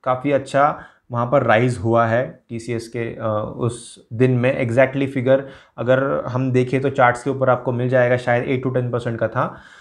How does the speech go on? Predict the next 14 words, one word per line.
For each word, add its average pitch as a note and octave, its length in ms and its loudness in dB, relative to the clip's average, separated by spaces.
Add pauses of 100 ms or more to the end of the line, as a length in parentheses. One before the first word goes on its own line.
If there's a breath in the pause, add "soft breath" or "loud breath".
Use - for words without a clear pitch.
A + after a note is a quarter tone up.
(280 loud breath)
और F#3 400 6
वहाँ C#3 360 -2
से F#3+ 200 -4
फिर G3 320 -2
एक F#3 320 -4
माइनर D3 400 2
फॉल D#3 340 0
हुआ D3 240 2
और D#3 360 2
आज C3 260 2
के E3 120 -2
दिन D#3+ 180 -2
फिर C#3+ 160 -4
से E3+ 400 -2